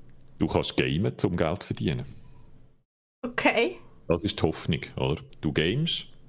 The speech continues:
Speaker 1: und dann produzierst während dem Gamen irgendwelche Tokens und die Tokens haben irgendeinen realen Gegenwert.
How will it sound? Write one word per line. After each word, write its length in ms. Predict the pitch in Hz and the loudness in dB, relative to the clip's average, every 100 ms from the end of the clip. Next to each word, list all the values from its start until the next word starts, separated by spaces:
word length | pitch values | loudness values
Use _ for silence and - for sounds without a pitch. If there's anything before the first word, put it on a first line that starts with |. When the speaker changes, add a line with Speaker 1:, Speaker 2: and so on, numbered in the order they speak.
| - - - | -20 -12 -4
Speaker 1:
und 200 | 73 80 | -2 0
dann 180 | 76 - | 0 0
produzierst 720 | 85 78 82 - 85 104 110 73 | 0 0 -2 0 2 0 0 0
während 380 | 76 80 82 | 2 0 0
dem 140 | 85 80 | -2 2
Gamen 560 | 73 76 87 85 82 - - - _ | 2 2 2 2 0 -4 -16 -20 _
irgendwelche 720 | 87 78 82 76 73 73 - | 0 2 0 2 0 0 -4
Tokens 760 | - 80 101 - 143 190 - - - | 0 0 2 0 0 0 -2 -6 -2
und 240 | 87 73 | -2 0
die 100 | 82 | -2
Tokens 540 | - 73 80 92 90 | 0 0 0 -2 0
haben 180 | 98 82 | 0 0
irgendeinen 540 | 82 80 80 87 78 76 | 0 0 -2 -2 -2 0
realen 400 | 78 76 67 73 | 0 0 0 0
Gegenwert. 480 | 67 - - - | -2 -4 -4 -6